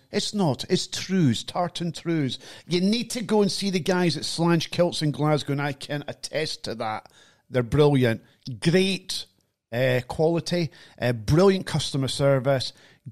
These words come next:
good-humoured, good personality. You'll get a great experience.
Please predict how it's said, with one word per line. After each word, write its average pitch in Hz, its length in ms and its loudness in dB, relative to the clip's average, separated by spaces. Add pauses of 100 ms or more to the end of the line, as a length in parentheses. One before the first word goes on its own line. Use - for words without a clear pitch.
(100)
good-humoured, 156 760 0 (360)
good 214 220 0
personality. 135 960 0 (100)
You'll 131 160 -4
get 120 280 0
a 120 160 -10
great 160 160 -2
experience. 113 640 -4